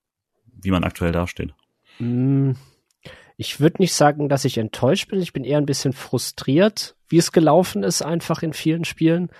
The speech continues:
Speaker 2: Muss aber meinen Optimismus von vor der Saison vielleicht dann ein bisschen revidieren und dann halt doch sagen, man steht dort, wo man aktuell auch zurecht steht.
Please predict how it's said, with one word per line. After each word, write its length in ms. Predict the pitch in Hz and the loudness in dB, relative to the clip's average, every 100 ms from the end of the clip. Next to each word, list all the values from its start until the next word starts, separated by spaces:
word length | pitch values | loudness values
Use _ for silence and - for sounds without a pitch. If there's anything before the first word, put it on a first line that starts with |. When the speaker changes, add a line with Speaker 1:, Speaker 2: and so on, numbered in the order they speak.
| - - - - - | -20 -20 -20 -12 2
Speaker 2:
Muss 320 | 147 - - | 4 4 0
aber 600 | - 143 143 143 143 139 - | 2 4 6 8 8 4 0
meinen 340 | 131 131 127 | 0 2 0
Optimismus 760 | 123 131 - 131 139 - 135 | -2 -4 -2 0 0 0 -4
von 160 | - 135 | 0 -2
vor 160 | - 127 | 0 0
der 100 | 123 | 0
Saison 240 | 120 123 | 0 0
vielleicht 240 | - 120 - | 0 -2 0
dann 80 | 117 | -2
ein 60 | |
bisschen 260 | 123 - 135 | -2 -2 -2
revidieren 640 | 127 127 127 127 123 120 | 0 -2 -2 2 2 2
und 320 | - 120 110 | -2 -6 -2
dann 180 | 113 110 | 0 2
halt 220 | 117 113 | 0 2
doch 80 | 117 | 0
sagen, 420 | - 127 120 123 | 2 4 4 2
man 140 | 113 113 | 0 -2
steht 480 | - - 117 127 _ - | -4 -2 -2 -2 _ -2
dort, 460 | 113 127 143 - | 4 4 2 -2
wo 140 | 127 123 | -2 0
man 320 | 123 123 127 - - | 0 -2 -4 -10 -8
aktuell 400 | 120 - 127 120 | -8 0 0 2
auch 100 | - | -2
zurecht 360 | - 117 - | -6 -6 -8
steht. 420 | - - 226 - | -8 -4 -6 -6